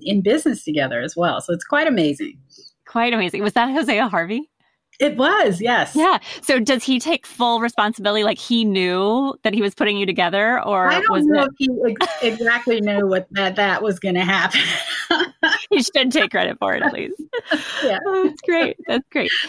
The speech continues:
Speaker 2: So I will say, though, um, there are couples that can have a business together, and there are couples that that's probably not a good,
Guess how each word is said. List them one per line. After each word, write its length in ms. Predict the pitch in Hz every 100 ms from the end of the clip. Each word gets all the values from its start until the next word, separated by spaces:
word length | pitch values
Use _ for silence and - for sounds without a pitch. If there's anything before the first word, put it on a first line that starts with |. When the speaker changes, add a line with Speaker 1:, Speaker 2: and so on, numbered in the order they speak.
| - - - 320
Speaker 2:
So 420 | 277 277 269 -
I 140 | 247 269
will 180 | 294 523
say, 200 | 466 427
though, 300 | 247 226 214 -
um, 520 | 233 220 190 185 - -
there 260 | 214 240 240
are 460 | 233 220 214 202 - -
couples 400 | 311 262 415 370 285
that 200 | 269 -
can 460 | 233 220 214 220 - 214
have 260 | 214 202
a 80 | 240
business 320 | 247 247 330
together, 340 | - 359 392 440 466 -
and 160 | 240
there 140 | 254 240
are 120 | 247
couples 460 | 294 302 349 339 262
that 160 | 220
that's 300 | 240 214 -
probably 480 | - 240 247 226 226
not 320 | 214 196 196 -
a 100 | 190
good, 640 | - 180 175 175 180